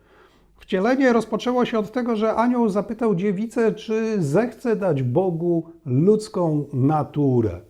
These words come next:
Wolny wybór dał początek chwalebnej wolności dzieci bożych.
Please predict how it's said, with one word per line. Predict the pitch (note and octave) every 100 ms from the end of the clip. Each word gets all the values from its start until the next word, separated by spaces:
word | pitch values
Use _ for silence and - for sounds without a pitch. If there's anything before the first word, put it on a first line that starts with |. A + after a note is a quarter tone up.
| _ _ _ _ _ _ _ - -
Wolny | D3+ B3+ A#3+ A3
wybór | F3+ A3 A#3 A3+ F#3
dał | G3 F#3+
początek | F#3 F3 G3+ G#3+ G#3+ F#3+ -
chwalebnej | - F#3 F#3 G#3+ G3+ G3+ E3
wolności | C#3 D3+ D3 C#3 - - D3+
dzieci | B2+ D3+ D#3
bożych. | C3+ E3+ E3+ B2+ G2 -